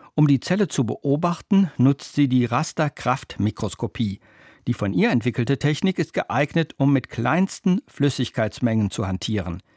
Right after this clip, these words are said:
Während Julia Vorholt von unten mit einem Lichtmikroskop Richtung Zelle schaut,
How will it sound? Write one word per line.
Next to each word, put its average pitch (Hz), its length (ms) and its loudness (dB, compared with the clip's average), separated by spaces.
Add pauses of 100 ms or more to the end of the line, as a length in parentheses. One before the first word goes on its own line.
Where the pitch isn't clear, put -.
(420)
Während 117 420 0
Julia 127 360 2
Vorholt 160 480 0
von 120 260 0
unten 196 500 4
mit - 200 0
einem 107 240 2
Lichtmikroskop 139 1000 0
Richtung 107 360 -2
Zelle 170 300 0
schaut, 127 360 0